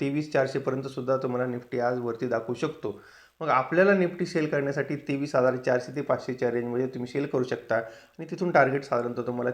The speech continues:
तेवीस हजार तीनशे पर्यंत खाली भेटू शकतं. बँक निफ्टीचा जर आपण विचार केला तर बँक निफ्टी ही साधारणतः एकोणपन्नास हजार पाचशेचा बँक निफ्टीला चांगला सपोर्ट आहे.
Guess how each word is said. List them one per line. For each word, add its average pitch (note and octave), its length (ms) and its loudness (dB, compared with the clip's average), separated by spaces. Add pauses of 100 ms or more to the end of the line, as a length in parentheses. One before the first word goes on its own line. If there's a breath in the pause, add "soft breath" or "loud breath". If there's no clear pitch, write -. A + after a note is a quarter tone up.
तेवीस B2+ 240 -2
हजार A#2 200 0
तीनशे A#2 240 -6
पर्यंत A2+ 380 -6
खाली A#2 240 -4
भेटू A2+ 240 -6
शकतं. - 380 -10 (680 soft breath)
बँक D#3+ 280 0
निफ्टीचा F3 300 0
जर E3+ 120 8
आपण D#3+ 200 6
विचार D3+ 240 0
केला D3+ 240 4
तर D3+ 100 0
बँक C3+ 300 0
निफ्टी C#3 320 -8
ही C#3 60 -4
साधारणतः B2 500 0
एकोणपन्नास C3 640 0
हजार B2+ 140 2
पाचशेचा B2 500 0
बँक A#2+ 220 0
निफ्टीला A#2 300 -6
चांगला B2 340 0
सपोर्ट C3 340 -4
आहे. A2+ 140 0